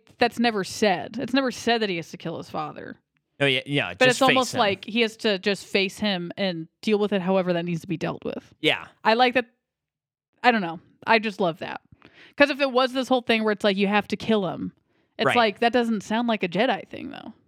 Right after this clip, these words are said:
Speaker 2: Right.
Speaker 1: Especially when Luke, over anyone else, is like, "I s-, I still feel good in my father." Even,
Speaker 2: Yeah.
Speaker 1: even Yoda, I think, is like, "He's too far gone."
Speaker 2: Yeah.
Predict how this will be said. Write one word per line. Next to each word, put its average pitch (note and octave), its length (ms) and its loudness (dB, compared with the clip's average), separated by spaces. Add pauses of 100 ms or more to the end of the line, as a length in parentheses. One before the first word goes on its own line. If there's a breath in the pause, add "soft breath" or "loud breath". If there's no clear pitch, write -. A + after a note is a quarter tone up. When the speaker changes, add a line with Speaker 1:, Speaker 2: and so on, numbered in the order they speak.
(320)
Speaker 2:
Right. B2 280 0 (760)
Speaker 1:
Especially C4 500 2
when A3 420 0 (760 loud breath)
Luke, B3 420 0 (140)
over G#3+ 260 0
anyone B3+ 380 2
else, F3 560 -6 (280)
is G3+ 180 -4
like, F#3 300 0
"I G3+ 160 4
s-, - 200 -6
I A3+ 120 4
still A#3+ 300 4
feel A3+ 260 2
good G#3+ 300 4
in F#3 100 -2
my E3+ 140 -2
father." - 520 -4 (380)
Even, C4+ 280 2
Speaker 2:
Yeah. C4+ 80 2
Speaker 1:
even A3 160 -2
Yoda, B3+ 300 2
I G#3 160 2
think, G3+ 220 -4
is F3+ 140 -4
like, E3 240 -2
"He's - 220 -6
too G#3 160 -2
far C#3+ 200 -8
gone." - 420 -10 (1120)
Speaker 2:
Yeah. G#2+ 240 0